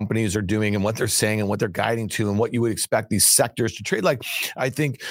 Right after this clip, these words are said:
um, are really important to keep an eye on. Here's another one. Okay. We've spent a lot of time talking about home builders, um, in this kind of volatile rate environment. We saw the thirty-year <laughs> mortgage get, what, above eight percent for the first time in decades, you know, late last year before they came off.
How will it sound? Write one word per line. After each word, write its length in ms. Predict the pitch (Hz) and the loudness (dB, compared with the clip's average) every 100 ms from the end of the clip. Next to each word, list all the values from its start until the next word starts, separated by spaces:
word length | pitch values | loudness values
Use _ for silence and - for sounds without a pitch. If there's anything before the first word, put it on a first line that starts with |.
| - - - | -10 -8 -2
um, 220 | 135 135 | 0 2
are 140 | 131 | 0
really 400 | 131 135 131 127 - | 2 2 2 0 0
important 420 | 123 - 131 123 117 | -2 0 0 0 0
to 40 | |
keep 140 | 123 117 | 0 0
an 80 | |
eye 240 | 117 110 113 | 0 2 2
on. 100 | 104 | 2
Here's 220 | 127 214 | 2 2
another 460 | 214 151 147 147 123 | 2 2 2 2 0
one. 280 | 80 76 - | -2 -4 -2
Okay. 240 | 107 120 | 0 0
We've 180 | 113 135 | 0 0
spent 200 | 131 139 | -2 0
a 20 | |
lot 160 | 123 120 | 2 0
of 60 | 113 | 0
time 240 | 110 110 | -2 -2
talking 480 | - 120 113 - 113 | -2 0 -2 -2 -2
about 240 | 104 101 | 0 0
home 200 | - 113 | 0 0
builders, 520 | 110 107 104 104 95 | 0 2 2 0 -2
um, 260 | - 104 98 | 0 0 0
in 200 | 104 107 | 0 0
this 180 | 104 - | 0 0
kind 180 | 123 107 | -2 -2
of 80 | |
volatile 380 | 82 107 107 104 | 0 0 2 0
rate 180 | 101 107 | -2 -2
environment. 480 | 104 98 104 104 104 | -2 0 0 0 0
We 80 | 104 | 2
saw 220 | - 110 | 2 2
the 100 | 98 | 0
thirty-year 640 | - 127 127 127 151 143 - - | -2 0 0 0 0 0 -4 -12
<laughs> 140 | - | -4
mortgage 500 | 123 139 131 135 95 | 0 0 0 -2 -2
get, 220 | - 123 | 0 0
what, 180 | 123 127 | 0 0
above 240 | 107 120 107 | 0 0 0
eight 180 | 120 131 | -2 -2
percent 440 | - 120 - 120 139 | -4 -2 0 0 0
for 100 | 113 | -2
the 80 | |
first 260 | 95 123 117 | 0 -2 -2
time 280 | - 113 113 - - | -2 0 -2 -6 -8
in 200 | - 127 | -2 -2
decades, 640 | 95 123 123 123 117 120 110 | 0 -2 0 -2 0 0 -2
you 160 | 120 117 | 0 0
know, 100 | 107 | 0
late 280 | 107 117 113 | 0 0 0
last 400 | 110 110 - 110 | 0 0 -4 -2
year 180 | 113 | 0
before 380 | 110 110 - 117 | 0 -2 -2 0
they 160 | 113 110 | 0 0
came 320 | - 113 110 | -2 -4 0
off. 260 | 110 107 | 0 0